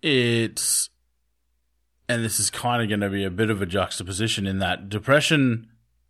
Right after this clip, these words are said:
my experience of depression, um,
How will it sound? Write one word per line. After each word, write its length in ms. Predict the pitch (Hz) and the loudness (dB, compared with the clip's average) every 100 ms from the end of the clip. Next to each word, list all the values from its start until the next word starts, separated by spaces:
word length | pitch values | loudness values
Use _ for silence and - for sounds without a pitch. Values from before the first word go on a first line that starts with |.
| _ | _
my 360 | 110 101 98 113 | -6 0 2 4
experience 680 | 110 - 117 113 117 110 113 | 2 0 2 4 4 2 -2
of 100 | 98 | -2
depression, 680 | 110 113 113 - 135 165 - - - - _ - | -2 2 2 0 -4 -6 -12 -20 -20 -20 _ -4
um, 800 | 110 104 104 101 104 101 101 | -2 2 2 2 2 2 0